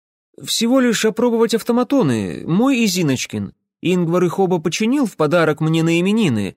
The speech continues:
Ты знал?» с энтузиазмом откликнулся Митя. Губы его растягивала дурацкая счастливая улыбка. Значит, отец не сидел у себя, раздумывая, есть ли правда в словах тётушки,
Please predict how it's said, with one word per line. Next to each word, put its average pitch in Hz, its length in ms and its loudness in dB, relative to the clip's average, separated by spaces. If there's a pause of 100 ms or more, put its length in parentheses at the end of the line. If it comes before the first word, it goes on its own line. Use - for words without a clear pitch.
(200)
Ты 175 160 2
знал?» 180 480 0 (300)
с - 120 -8
энтузиазмом 117 680 -2
откликнулся 127 640 -6
Митя. 107 480 -6 (720)
Губы 160 440 -2
его 127 220 -2
растягивала 127 920 -4 (260)
дурацкая 180 720 -4
счастливая 175 720 -6
улыбка. - 760 -8 (540)
Значит, 127 600 -6
отец 123 400 -6
не 123 120 -4
сидел 165 420 -4
у 127 40 -2
себя, 110 500 -4
раздумывая, 117 760 -2
есть 127 380 -4
ли 117 140 -4
правда 120 480 -2
в 107 60 -8
словах 123 420 -4
тётушки, 107 720 -6